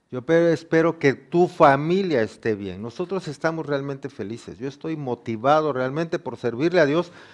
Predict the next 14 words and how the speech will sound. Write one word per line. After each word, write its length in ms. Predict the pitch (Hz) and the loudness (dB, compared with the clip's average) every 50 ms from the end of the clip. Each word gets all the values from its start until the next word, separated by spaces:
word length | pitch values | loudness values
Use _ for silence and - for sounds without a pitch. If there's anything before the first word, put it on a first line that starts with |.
| - - _ - | -20 -20 _ -2
y 120 | - 139 | -2 -2
porque 380 | 127 131 160 156 - - 160 156 | 4 4 4 4 6 8 8 10
hoy 240 | 170 185 202 214 202 | 10 10 8 8 8
estamos 600 | 180 - - - 190 196 196 190 185 175 - - | 6 6 6 6 6 6 6 6 2 -2 0 -2
aquí 240 | 139 - - 139 135 | -4 -2 -2 -6 -2
nuevamente 640 | 139 139 135 123 120 123 143 160 160 143 160 160 | 0 2 2 2 2 2 0 -2 0 0 -4 -4
para 520 | - - 139 127 123 123 120 120 117 110 - - - - - _ _ - | 0 4 6 6 6 8 6 6 4 2 -2 -10 -20 -20 -20 _ _ -2
poder 320 | 131 131 135 160 160 156 | 0 4 4 4 4 4
llevarte 540 | 151 151 135 156 156 151 - 160 147 - - | 2 4 6 6 4 6 4 0 -2 0 -2
una 300 | - 156 160 165 160 147 | -4 -2 2 4 4 4
bendición 500 | 131 135 127 120 117 117 107 - 139 131 | 4 4 0 -2 -2 -6 -6 -6 -6 -6
hasta 260 | 131 123 - 117 - | -6 -4 -4 -6 -6
tu 100 | - 107 | -6 -10
casa. 440 | - - 98 90 90 - - 80 - | -10 -8 -8 -8 -8 -12 -18 -20 -20